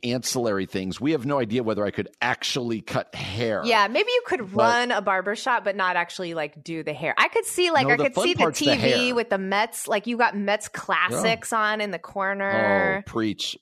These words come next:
Speaker 1: preach.
Speaker 2: Man.
Speaker 1: I, as long as I could be trained to cut the hair, that's what I want to do, because you've got the captive audience in your chair.
Speaker 2: Yeah.
Speaker 1: Everybody loves their barber
Speaker 2: They
Speaker 1: as long as he
Speaker 2: do.
Speaker 1: gives g-,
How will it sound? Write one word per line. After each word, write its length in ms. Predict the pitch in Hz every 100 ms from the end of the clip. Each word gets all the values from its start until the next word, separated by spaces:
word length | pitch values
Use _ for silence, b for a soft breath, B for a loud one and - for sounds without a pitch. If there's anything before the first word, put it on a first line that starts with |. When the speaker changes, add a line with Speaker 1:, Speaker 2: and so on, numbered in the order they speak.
| -
Speaker 1:
preach. 80 | 202
Speaker 2:
Man. 460 | 247 254 226 190 170 156
Speaker 1:
I, 180 | 131 156 - _ _ -
as 200 | 139 120
long 200 | 165 254
as 80 | 247
I 120 | 170
could 140 | 175
be 80 | 151
trained 320 | - 147 135
to 60 | 240
cut 280 | - 131 113
the 100 | 101
hair, 240 | 120 104
that's 180 | 107 117
what 120 | 123
I 20 |
want 200 | 110 107
to 60 | 101
do, 120 | 117
because 260 | 180 - 262
you've 100 | 113
got 140 | 123
the 80 | -
captive 440 | - 127 - 175
audience 460 | 135 131 127 123 127
in 60 | 123
your 120 | -
chair. 480 | - 131 107 107 -
Speaker 2:
Yeah. 360 | 185 170 165 160
Speaker 1:
Everybody 400 | 180 165 165 156
loves 400 | 135 143 135 117
their 180 | 139
barber 440 | 120 92 113 113 120
Speaker 2:
They 100 | 110
Speaker 1:
as 100 | 208
long 120 | 277
as 100 | 269
he 60 | 247
Speaker 2:
do. 60 | 123
Speaker 1:
gives 180 | 127
g-, 160 | - -